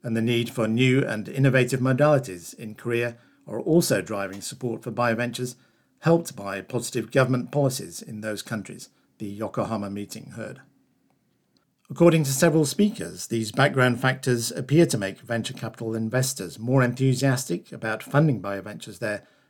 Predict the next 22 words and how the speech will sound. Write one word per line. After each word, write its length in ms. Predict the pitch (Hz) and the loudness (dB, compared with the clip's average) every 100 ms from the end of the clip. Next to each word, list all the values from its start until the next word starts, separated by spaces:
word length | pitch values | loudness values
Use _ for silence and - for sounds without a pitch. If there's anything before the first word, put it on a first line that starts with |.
| _ | _
compared 420 | 113 110 123 113 | -6 2 4 4
to 160 | - 104 | 2 -2
Japanese 540 | 113 123 123 135 131 | 2 2 4 4 4
V 180 | - 90 | 0 -10
Cs, 320 | - - - _ _ _ _ _ _ - | -10 -12 -16 _ _ _ _ _ _ -14
a 60 | 127 | 2
point 400 | 156 180 208 - | 8 8 6 2
which 200 | 85 113 | -8 -8
has 140 | 98 | -6
made 220 | 113 107 | -4 -4
financing 720 | - 135 139 135 117 131 123 | 0 4 6 6 2 -2 -2
of 120 | 120 | -2
clinical 360 | - 143 131 139 | 2 4 4 0
trial 280 | 135 156 147 | 4 6 6
development 500 | 123 92 95 - - | 4 -4 -8 -14 -20
relatively 540 | 151 127 127 123 104 127 | -4 0 0 0 -2 -2
easier 540 | 151 160 135 80 82 _ _ - | 0 2 2 -4 -12 _ _ -8
in 140 | 110 | -6
both 260 | 110 104 - | -4 -4 -4
China 420 | 120 113 101 110 - | -4 -2 -2 -6 -6
and 300 | 113 104 - | -6 -8 -10
Korea. 400 | 117 110 - | -8 -8 -10